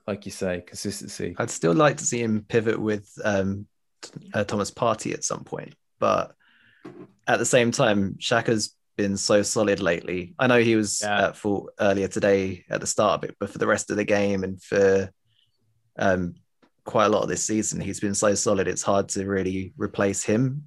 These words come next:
Speaker 2: And we do need to replace Xhaka at some point. We need to upgrade there. So I'd like to see Ceballos get a little chance instead of Xhaka, but I don't think that he would be an upgrade there either.
Speaker 1: I don't think he deserves that chance at the moment.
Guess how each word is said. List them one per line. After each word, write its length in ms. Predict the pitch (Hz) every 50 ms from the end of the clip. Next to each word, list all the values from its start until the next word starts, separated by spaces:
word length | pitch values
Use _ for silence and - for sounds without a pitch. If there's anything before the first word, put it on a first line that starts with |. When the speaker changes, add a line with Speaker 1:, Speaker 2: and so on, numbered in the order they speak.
| -
Speaker 2:
And 220 | - 101 98 98 98
we 80 | 104 90
do 180 | 98 101 98
need 200 | 98 98 95 90
to 120 | - 98 98
replace 380 | 98 92 - 92 92 92 -
Xhaka 260 | - - 92 87 - -
at 80 | - -
some 220 | - 52 52 52
point. 220 | - 101 101 - - -
We 80 | 98 98
need 140 | 95 95
to 100 | - 98
upgrade 380 | - - - 98 95 95 - -
there. 240 | 104 98 90 85 87
So 340 | - - 104 98 98 92 95 - _ _ _ _ _ _ _ _ _ _ _ _ _ _ _ _ _ _ -
I'd 140 | - 107 104
like 240 | 113 123 123 123 -
to 140 | - 120 107
see 640 | - - 110 107 101 101 101 101 98 98 - - - -
Ceballos 440 | - - - 104 101 101 95 - -
get 140 | 104 90
a 20 | 92
little 160 | 101 87 92
chance 640 | 90 - 107 104 104 101 - - - - - - - _ _ -
instead 320 | - 98 95 - 110 107 98
of 260 | 98 90 - - - - _ _ - - -
Xhaka, 380 | - - 98 87 - 98 95 87
but 180 | 95 87 76
I 60 | 95
don't 200 | 98 101 95 82
think 260 | - 101 104 101 - -
that 100 | - -
he 160 | - 98 104
would 120 | 104 87
be 120 | - 101 104
an 60 | 107
upgrade 480 | 104 95 - - 104 101 101 95 - _
there 240 | - 104 104 101 101
either. 300 | 101 104 104 113 123 123 - _ _ _ _ - - - _ _ _ _ _ _ -
Speaker 1:
I 140 | 123 127 131
don't 160 | 139 147 151 156
think 140 | 160 135
he 100 | - 139
deserves 460 | 127 113 120 104 101 123 127 131 127 131
that 200 | 127 107 101 -
chance 340 | - 117 107 104 104 101 -
at 80 | 101
the 80 | 95 98
moment. 560 | 98 98 98 98 98 98 92 92 90 92 98